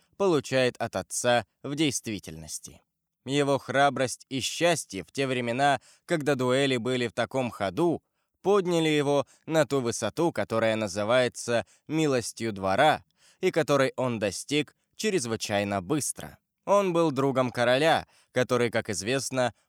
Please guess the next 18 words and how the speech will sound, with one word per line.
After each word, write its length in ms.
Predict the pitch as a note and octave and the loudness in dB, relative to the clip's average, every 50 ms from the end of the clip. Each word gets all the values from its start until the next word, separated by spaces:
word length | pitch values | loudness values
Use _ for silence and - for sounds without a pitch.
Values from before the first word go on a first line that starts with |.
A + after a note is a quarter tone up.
| _ _ - | _ _ -2
очень 420 | D#3+ F3 F3 - - E3 E3 - - | 0 0 0 0 0 -4 -4 -4 -2
уважал 580 | - D#3+ D#3 E3+ E3+ D3+ C#3 E3 D3 A#2 F#2+ E2+ | -4 0 2 2 2 2 2 2 2 2 2 0
память 460 | - - C3 C#3+ C#3+ C#3 C3 - - - | 0 0 2 2 2 0 -2 -4 -4 -4
отца 420 | A2 G#2+ - - - C#3 C#3 C3 | -4 -4 -2 -2 2 2 2 2
своего 580 | - - A#2 B2 B2 A#2 A2+ A#2 A#2 A2 G2+ _ _ _ _ | 2 -2 -2 0 0 0 2 2 2 0 0 _ _ _ _
Генриха 580 | - F#2+ G2 A#2 A#2 A2 A2 G2 G2 - - G2+ | -16 -8 -4 -2 0 0 0 -2 -6 -6 -8 -12
четвертого. 800 | - - B2+ - D3+ D3+ D3+ A#2 F#2+ - - D2+ C#2+ B1 - - _ _ _ _ _ _ _ _ _ _ - | -10 -10 -10 -8 -2 0 0 0 -2 -4 -10 -14 -14 -14 -20 -20 _ _ _ _ _ _ _ _ _ _ 2
Отец 560 | C#3 C3 A#2+ - - B2 B2 - - - - - | 2 2 2 2 0 -2 -2 -2 -4 -8 -10 -10
де 220 | A2+ G#2+ B2 A#2 | -4 -2 -2 0
Тревиля 600 | - - G#2+ C#3+ D#3 C#3 B2 F#2+ E2 D#2 D2+ D#2 _ _ _ _ _ _ - | 0 0 2 2 2 2 0 -4 -4 -8 -12 -16 _ _ _ _ _ _ -6
верно 420 | C#3 D3+ G3+ G#3+ F#3+ D3+ A#2+ F#2+ | 0 2 2 2 2 2 0 -2
служил 440 | - - A2+ A2+ G#2+ F#2+ B2 A#2+ A2+ | -4 -4 -4 -4 -2 0 0 0 0
Генриху 680 | G#2 F#2 B2+ D#3+ E3 D3+ G#2+ G2+ - - G2+ F#2+ - _ _ _ _ | -2 0 0 0 0 0 -2 -4 -6 -6 -8 -8 -8 _ _ _ _
во 160 | - F3 F#3 | 0 2 2
время 360 | F3 D3+ D3 C#3+ C3+ C3 A#2+ G#2+ | 4 4 2 2 2 2 2 0
войн 460 | F2+ F#2+ A2+ C3 C#3 C#3 C3+ B2 - _ _ _ - | 0 0 0 0 0 0 -2 -6 -10 _ _ _ -2
против 400 | D#3 D3+ C3+ - - B2 A2 G#2+ | 0 0 0 0 0 -4 -4 -2
Лиги, 480 | A#2 D3+ F3 D3 - F2 E2 D2 - | 0 0 0 0 0 -6 -14 -14 -16